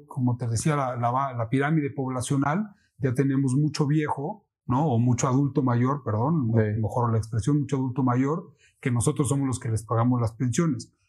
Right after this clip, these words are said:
Speaker 1: Este, esta pirámide se va a hacer al revés, va a haber mucho joven y poco adulto en la parte de arriba.
Speaker 2: Sí.
Speaker 1: Eh, entonces, si nosotros no tenemos esa cultura de previsión que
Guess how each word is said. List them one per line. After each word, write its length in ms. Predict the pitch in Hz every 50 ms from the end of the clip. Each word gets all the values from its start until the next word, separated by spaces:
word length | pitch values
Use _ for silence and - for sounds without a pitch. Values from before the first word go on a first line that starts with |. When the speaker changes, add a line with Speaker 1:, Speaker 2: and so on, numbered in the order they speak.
| _ _ _ _
Speaker 1:
Este, 720 | - - 139 120 - - 175 160 156 151 147 143 143 151 160
esta 260 | 131 - - 156 -
pirámide 600 | - 170 160 156 151 156 156 147 151 151 180 220 - - - -
se 180 | _ - - 127
va 80 | 123 127
a 20 |
hacer 200 | 120 - 135 127
al 100 | 120 117
revés, 360 | 117 120 123 139 147 139 120 120
va 60 | 120
a 40 | 127
haber 200 | 131 135 139 143
mucho 300 | 147 156 156 - 175 160
joven 540 | - 170 165 151 151 147 185 233 - - _ _ _ _ _ _ _ -
y 100 | 147 120
poco 320 | - 131 120 113 - 139
adulto 540 | 127 131 143 143 139 - - 131 135 165 151
en 60 | 123
la 100 | 117 113
parte 280 | - 120 113 110 120 117
de 100 | 117 117
arriba. 340 | 117 131 156 165 147 117 - - - -
Speaker 2:
Sí. 180 | - - 120 110 104 98 - - - _ _ _ _ -
Speaker 1:
Eh, 800 | 156 143 131 135 135 135 135 135 131 131 131 131 131 131 131 143
entonces, 420 | 151 143 127 131 151 139 135 151 135
si 140 | - 156 143
nosotros 460 | 147 131 - 165 160 - 175 165 156
no 140 | 160 156 147
tenemos 440 | 156 151 147 143 147 147 135 - -
esa 160 | 127 - -
cultura 380 | - - 123 120 - 143 139 135
de 100 | 127 123
previsión 680 | - 123 113 110 113 107 - 143 135 135 135 135 - _ _ - _ _ _ _
que 480 | - - 120 113 113 117 117 123 139 -